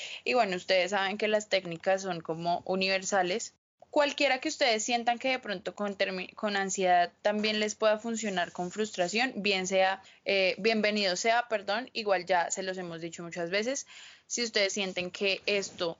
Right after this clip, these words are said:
está trascendiendo, es, y, y, a ver, vuelvo y lo repito,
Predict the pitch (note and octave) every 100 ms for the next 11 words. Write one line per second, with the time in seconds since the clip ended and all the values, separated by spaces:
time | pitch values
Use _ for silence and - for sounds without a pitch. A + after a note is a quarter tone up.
0 | - G3 - F3+ - F#3+ F#3 F#3 G3+ G#3
1 | G#3 G3 F3+ - G3 F#3+ - - - -
2 | - _ - - _ _ F#3 D#3+ - -
3 | _ _ G3 F#3 E3+ F3 F3 F#3+ F3+ E3
4 | -